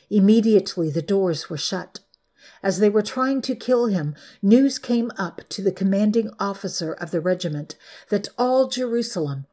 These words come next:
was in an uproar. Immediately he took soldiers and centurions and ran down to them.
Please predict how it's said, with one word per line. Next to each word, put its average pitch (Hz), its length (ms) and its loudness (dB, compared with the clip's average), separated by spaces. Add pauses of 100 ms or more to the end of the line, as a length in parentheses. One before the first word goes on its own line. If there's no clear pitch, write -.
was 190 200 2
in 196 140 2
an 185 140 -2
uproar. 143 480 -10 (760)
Immediately 208 880 4 (180)
he 226 160 2
took 277 300 -4
soldiers 170 720 -4 (100)
and 196 180 -4
centurions 208 1000 -4 (220)
and 180 180 -2
ran 214 320 0
down 196 320 -2
to 190 220 -2
them. 139 280 -4